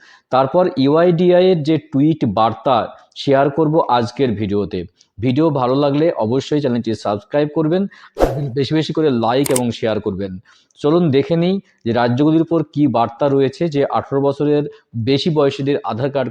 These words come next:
করতে দিতে হবে শারীরিক মাপ। কী বলা হয়েছে চলুন দেখে নিই।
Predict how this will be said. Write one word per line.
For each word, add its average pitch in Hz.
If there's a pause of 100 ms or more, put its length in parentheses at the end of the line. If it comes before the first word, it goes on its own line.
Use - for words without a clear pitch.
করতে 117 (380)
দিতে 120
হবে 156
শারীরিক 123
মাপ। 117 (300)
কী 160
বলা 117
হয়েছে 110 (280)
চলুন 107
দেখে 98
নিই। 87